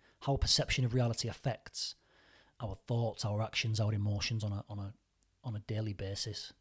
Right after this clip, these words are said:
But have you ever stopped to think that we, we get all this, we consume all this information through our senses and our brain processes it, but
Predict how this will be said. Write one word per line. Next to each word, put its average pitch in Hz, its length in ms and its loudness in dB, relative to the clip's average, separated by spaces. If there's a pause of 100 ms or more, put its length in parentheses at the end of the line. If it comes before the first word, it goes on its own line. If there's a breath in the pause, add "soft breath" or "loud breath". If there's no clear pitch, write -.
(1300 soft breath)
But - 120 -4
have 135 120 -2
you 151 80 6
ever 147 100 2
stopped - 280 2
to 151 60 -2
think 139 460 0
that 120 160 -2 (480 soft breath)
we, 131 320 2 (800)
we 151 140 2
get 143 220 0
all 135 220 4
this, - 400 0
we 143 80 -2
consume 143 500 4
all 131 100 6
this 117 140 2
information 123 440 0
through 110 140 -2
our 107 100 -2
senses 110 520 -2 (460 soft breath)
and 120 100 -4
our 113 140 0
brain 110 300 2
processes 110 560 2
it, 107 100 -4 (520 soft breath)
but - 100 -8